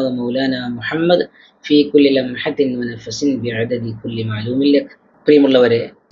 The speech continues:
ഹബീബായ റസൂലുള്ളാഹി സ്വല്ലല്ലാഹു അലൈഹി വസല്ലമ തങ്ങളുടെ വിശുദ്ധമായ ജന്മദിനം കൊണ്ട് അനുഗ്രഹീതമായ പുണ്യമായ റബീഉൽ അവ്വൽ മാസം നമ്മളിലേക്ക് സമാഗതമായിരിക്കുകയാണ്. ഹബീബിനെ കുറിച്ച്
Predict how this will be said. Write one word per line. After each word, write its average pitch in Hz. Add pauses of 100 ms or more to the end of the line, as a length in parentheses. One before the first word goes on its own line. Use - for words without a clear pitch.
(120)
ഹബീബായ 165
റസൂലുള്ളാഹി 147
സ്വല്ലല്ലാഹു 143
അലൈഹി 131
വസല്ലമ 131
തങ്ങളുടെ 127
വിശുദ്ധമായ 127 (680)
ജന്മദിനം 160
കൊണ്ട് 151
അനുഗ്രഹീതമായ 147
പുണ്യമായ 135 (180)
റബീഉൽ 139
അവ്വൽ 123 (100)
മാസം 113
നമ്മളിലേക്ക് 110
സമാഗതമായിരിക്കുകയാണ്. 107 (240)
ഹബീബിനെ 190
കുറിച്ച് 170